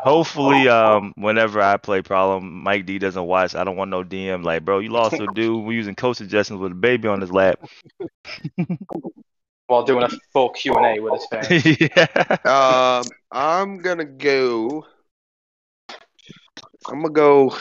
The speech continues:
Speaker 3: Oh man. So D-Lod, you going to Patriots?
Speaker 1: Yeah.
Speaker 3: A-Rod, what you going with?
Speaker 2: Uh, after I just played on Patriots.
Speaker 3: <laughs>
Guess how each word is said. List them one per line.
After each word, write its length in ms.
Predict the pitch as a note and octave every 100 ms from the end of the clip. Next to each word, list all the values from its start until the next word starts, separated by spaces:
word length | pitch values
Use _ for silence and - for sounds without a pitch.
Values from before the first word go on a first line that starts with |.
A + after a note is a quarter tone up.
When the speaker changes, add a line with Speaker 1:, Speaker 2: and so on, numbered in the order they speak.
| -
Speaker 3:
Oh 260 | C3 B2 F#2
man. 400 | G#2 A#2+ F#2+ D#2+ - _ _ _ -
So 140 | B2 A2+
D-Lod, 400 | C3+ B2 A2+ A#2
you 80 |
going 220 | C3 C3 A#2
to 40 |
Patriots? 720 | - A#2 A#2+ C3 C3 - - - _ _ _ _ _ -
Speaker 1:
Yeah. 300 | D#2 D2 - - _ _ _ _ _ _ _ - - - - -
Speaker 3:
A-Rod, 460 | C3 C3 A#2+ A#2+
what 140 | B2 D#3
you 100 | D#3
going 360 | C3 G#2 F#2+
with? 100 | F2+ - _ _ _ _ _ _ _ A2+
Speaker 2:
Uh, 280 | A2 A2 A2+
after 300 | A#2+ - A#2+
I 140 | A#2
just 180 | A2+ A2+
played 240 | B2 B2 C#3
on 100 | B2
Patriots. 640 | G#2+ - G#2 - A2 - - _ _ _ -
Speaker 3:
<laughs> 920 | - A#2+ B2+ - C#3 - B2+ A2 -